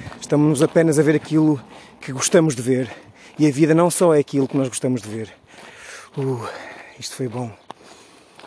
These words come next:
Ah, também vejo a magia nisto. A beleza nas coisas que, que correm mal. Também são importantes.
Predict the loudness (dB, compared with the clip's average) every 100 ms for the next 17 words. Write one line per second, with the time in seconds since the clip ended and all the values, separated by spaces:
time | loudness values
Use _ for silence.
0 | -14 -12 -10 -8 -6 2 4 4 4 4
1 | 4 4 2 2 -4 -10 -16 -18 _ -20
2 | -20 -14 -8 -6 0 4 4 4 0 -2
3 | -4 -6 -6 -14 -18 -20 _ -4 -4 2
4 | 2 4 0 0 -4 -8 -16 _ -20 -20
5 | _ _ -4 -4 2 2 2 -4 -8 -6
6 | -8